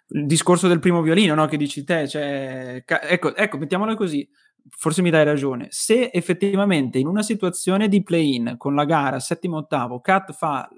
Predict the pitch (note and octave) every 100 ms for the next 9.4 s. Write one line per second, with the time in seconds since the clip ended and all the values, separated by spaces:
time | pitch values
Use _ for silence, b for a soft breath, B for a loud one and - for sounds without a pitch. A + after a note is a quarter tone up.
0 | _ - C#3+ C3 G3+ A3 G3 D#3+ C#3 A#2+
1 | A2 - - _ _ _ _ _ - D3
2 | D#3 A3+ G3+ E3+ D#3 C#3+ D3+ B2+ D#3+ A3
3 | C#3+ A#2 A#2 - C3+ B2+ C3 C#3 F3 E3+
4 | C#3 C3 B2+ - C#3 C#3 C3+ C#3 D#3+ F3
5 | C#3+ C3+ A3 G#3 D3 - G3+ A#3 - _
6 | _ _ _ _ _ _ D4+ G#3 F#3 E3+
7 | F3+ D#3 C#3 - - D#3 C3+ C#3+ D3 B2+
8 | C3 D3 C#3 B2+ C#3 B2+ B2+ D#3+ F3 G3+
9 | A#2+ - C#3+